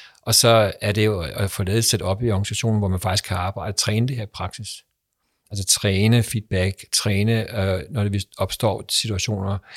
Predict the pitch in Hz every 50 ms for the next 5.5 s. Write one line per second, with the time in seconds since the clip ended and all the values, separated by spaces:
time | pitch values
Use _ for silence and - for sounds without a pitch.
0 | - - - _ _ - 98 95 92 90 - - 92 82 92 107 110 107 98 104
1 | - - 101 87 90 98 113 117 107 98 98 95 101 - - 92 90 90 87 85
2 | - - 107 - - 123 - 101 95 - - 95 110 135 120 - 107 101 107 107
3 | - - 110 104 107 101 95 - - - 104 101 104 123 151 175 170 170 - _
4 | _ _ _ _ _ _ _ _ _ _ _ _ _ _ _ _ _ - 107 101
5 | 95 - - 107 107 120 147 170 175